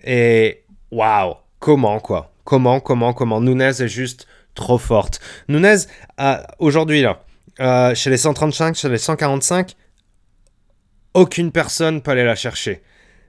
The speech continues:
La prochaine qui pourrait aller la chercher à cent quarante-cinq, c'est Megan Anderson, qui a battu Megan Anderson,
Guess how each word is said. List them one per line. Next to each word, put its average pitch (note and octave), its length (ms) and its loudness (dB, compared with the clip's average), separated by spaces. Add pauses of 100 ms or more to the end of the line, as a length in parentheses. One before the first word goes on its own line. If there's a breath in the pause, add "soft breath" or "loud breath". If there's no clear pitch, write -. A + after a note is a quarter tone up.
(140 soft breath)
La C3 140 0
prochaine E3 420 2
qui - 80 -16
pourrait D#3 160 0
aller D3+ 100 4
la D3 80 4
chercher D#3+ 320 -4
à D3+ 60 -2
cent D3+ 160 -8
quarante-cinq, D3 420 -4
c'est D3 120 -4
Megan B2+ 280 0
Anderson, B2 560 -2 (340 soft breath)
qui C#3 200 -2
a B2 40 2
battu A#2 320 -4
Megan A#2 300 -2
Anderson, A#2 540 -6